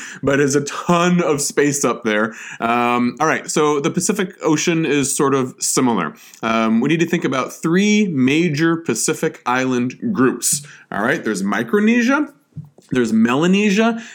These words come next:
and there's Polynesia. All right, Micronesia is what Japan is going to get during the fifty years of the Japanese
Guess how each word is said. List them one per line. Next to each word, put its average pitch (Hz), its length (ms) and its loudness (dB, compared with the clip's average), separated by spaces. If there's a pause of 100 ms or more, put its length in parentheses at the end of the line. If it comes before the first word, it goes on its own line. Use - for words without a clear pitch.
and 151 220 0
there's 151 300 -2
Polynesia. 131 960 0 (720)
All 98 80 -4
right, 110 240 -2
Micronesia 160 1080 0
is 123 180 0
what 135 200 -2
Japan 160 480 0
is 139 140 -2
going 131 320 0
to 143 80 -2
get 113 360 -2 (360)
during 175 720 2
the 147 220 4
fifty 139 420 -2
years 117 540 4
of 107 380 -2
the 107 60 -2
Japanese 95 640 -2